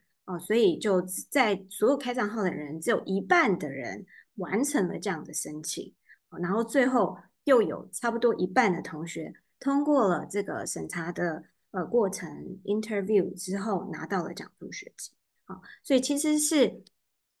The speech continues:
way easier than 很多同学想象的哦。但是就是说你要，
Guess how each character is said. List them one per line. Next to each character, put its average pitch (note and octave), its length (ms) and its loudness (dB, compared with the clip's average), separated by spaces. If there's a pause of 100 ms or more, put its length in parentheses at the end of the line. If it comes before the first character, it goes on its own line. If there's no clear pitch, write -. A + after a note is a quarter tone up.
way C#4 280 8
easier A3 540 2
than D3 280 -8 (280)
很 F3 260 -2
多 F#3+ 220 2
同 F3+ 240 -4
学 D3+ 200 -8
想 - 300 -8
象 F3+ 300 -4
的 - 80 -18
哦。 - 200 -16
但 G3+ 160 -2
是 G3+ 160 -2
就 G3+ 140 2
是 G#3 80 4
说 G3+ 220 2
你 F3 160 -2
要， F#3+ 240 4